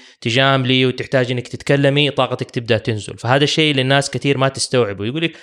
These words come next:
"لا، لا، تعالي اطلعي دحين، عندنا عزيمة وعندنا حفلة، يلا روحي، ترى تجيكي طاقة." وشكل لا، لا، لا، ما تصدقوا،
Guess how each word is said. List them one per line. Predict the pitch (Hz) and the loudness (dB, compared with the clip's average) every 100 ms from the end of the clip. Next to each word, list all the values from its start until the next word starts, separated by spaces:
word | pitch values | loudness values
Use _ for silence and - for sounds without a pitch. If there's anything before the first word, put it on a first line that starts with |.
| - | -2
"لا، | 320 403 | 2 4
لا، | 392 | 4
تعالي | 381 339 381 370 | 4 2 2 2
اطلعي | 370 349 330 | 2 0 0
دحين، | - 330 | 0 0
عندنا | 320 320 302 | 0 -2 -2
عزيمة | 269 294 302 | -2 -2 -2
وعندنا | 285 269 285 | -4 -4 -2
حفلة، | 262 254 220 | -2 0 0
يلا | 247 240 220 220 - 226 | 2 4 2 -2 -2 2
روحي، | 240 240 | 2 2
ترى | 233 214 | 0 0
تجيكي | 208 226 - | -2 -4 0
طاقة." | 226 226 196 | 2 4 2
وشكل | 180 165 151 | -2 -4 -2
لا، | 202 262 | 0 2
لا، | 254 | 2
لا، | 214 | 0
ما | 185 | -2
تصدقوا، | 247 214 147 101 | -4 -4 -4 -6